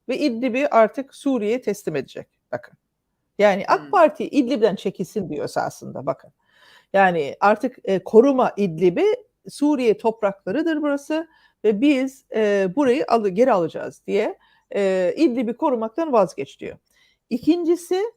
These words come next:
Speaker 1: e, topraklarımızdan yani güvenli bölgeden de bizim çekilmemizi istiyorlar. Şimdi güvenli bölgede bulunmamızın birçok nedeni var. Onları ileride, e, girebiliriz. Ama İdlib bambaşka bir konu.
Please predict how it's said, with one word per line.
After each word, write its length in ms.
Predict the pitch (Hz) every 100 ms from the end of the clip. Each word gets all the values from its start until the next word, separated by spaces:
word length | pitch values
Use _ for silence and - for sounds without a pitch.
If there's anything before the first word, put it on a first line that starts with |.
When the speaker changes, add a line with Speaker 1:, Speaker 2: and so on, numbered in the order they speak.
| _ _ _
Speaker 1:
e, 200 | 233 247
topraklarımızdan 1000 | 302 403 285 - 214 208 190 185 185 262
yani 260 | 285 208 190
güvenli 400 | 233 247 277 233
bölgeden 600 | 226 196 185 185 165 156
de 200 | 285 277
bizim 320 | 269 220 277 453 - - - -
çekilmemizi 680 | 359 339 269 254 208 175
istiyorlar. 480 | 156 - 151 131 - _ _ _ _ _ _ _ _ _ -
Şimdi 500 | - 370 330 208 - - _ _
güvenli 380 | 233 285 330 392
bölgede 400 | 381 311 294 233
bulunmamızın 680 | 262 285 269 254 240 269 247
birçok 340 | 240 262 -
nedeni 440 | 190 190 190 180
var. 300 | 151 - - _ _ _ -
Onları 340 | 247 233 220
ileride, 600 | - 220 202 175 226 233 -
e, 280 | 208 190 185
girebiliriz. 720 | 160 196 185 165 165 160 - -
Ama 320 | 285 247 - - 233
İdlib 460 | 339 403 359 220 - 233
bambaşka 540 | 269 311 220 - - 156
bir 80 |
konu. 340 | 151 156 143